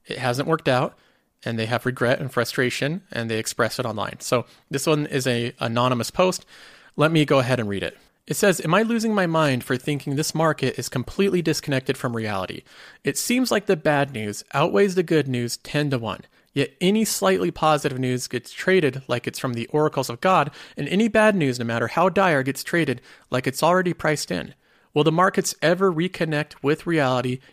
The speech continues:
and would that be the nineteen twenty-nine event? I'm on the bearish side of things, mainly because I can't find a logical argument to support the narrative that we are going back to thirty K on the Dow in the second half of this year. Every fiber of my body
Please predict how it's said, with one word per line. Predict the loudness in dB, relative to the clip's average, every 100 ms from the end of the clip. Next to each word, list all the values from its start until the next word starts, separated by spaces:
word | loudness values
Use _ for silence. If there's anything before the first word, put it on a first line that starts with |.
| _ -6
and | -2
would | 2 2
that | 2 -2
be | -2 -2
the | -2
nineteen | -2 -2 -4 -8 -8
twenty-nine | -4 -4 -2 -4
event? | -4 -6 -8 -20 _ -20 _ _
I'm | 0 2
on | 2
the | 2
bearish | 2 2 0
side | 0 -2
of | -2
things, | -6 -6 -8 -8
mainly | -2 0 0
because | -2 -2 -4 -2
I | -6
can't | -4 -4 -4
find | -4 -2 -2 -6
a | -4
logical | 0 0 0 -2 0
argument | 0 0 -6 -8
to | -12
support | -8 -2 -2
the | 0
narrative | 0 2 4 2 -2 -20 -20 _
that | 2
we | 4
are | 4
going | 2 0 2
back | 0 0 -2
to | -6
thirty | 0 0 0
K | -2 -2
on | -2
the | -2
Dow | 0 2 2 0 -8 _
in | -6
the | -4
second | -2 -2 -2
half | -4 -4
of | -4
this | -6 -6 -8
year. | -10 -12 -20 -20 _
Every | -2 -2 -2
fiber | -4 0 2 4 2 0
of | 0 0
my | 0 0
body | 2 0 -2 -8